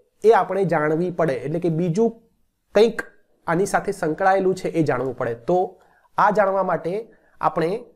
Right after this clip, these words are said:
એક સુંદર એક રસ્તો કહીએ, એક આપણે કહીએ કે,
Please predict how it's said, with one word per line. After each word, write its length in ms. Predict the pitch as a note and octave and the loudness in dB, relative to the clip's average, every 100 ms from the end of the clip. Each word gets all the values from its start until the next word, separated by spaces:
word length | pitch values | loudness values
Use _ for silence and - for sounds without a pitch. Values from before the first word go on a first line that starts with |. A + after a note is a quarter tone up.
| _ _ _ | _ _ _
એક 140 | F3 - - _ - - | -8 -8 -14 _ -20 -20
સુંદર 440 | - - G#3+ A#3 A#3 - - _ _ _ - | -4 0 4 4 2 -4 -20 _ _ _ -10
એક 120 | F3 | -4
રસ્તો 360 | E3 - - G#3+ | -4 -4 2 2
કહીએ, 360 | G#3 F3 D#3+ F#3 - | 2 -4 -6 -8 -8
એક 140 | E3+ | -4
આપણે 240 | E3 F3 F3+ - _ _ _ _ D#3+ | -4 -2 -6 -8 _ _ _ _ 0
કહીએ 220 | F3 F3+ | 2 2
કે, 180 | F3 | 0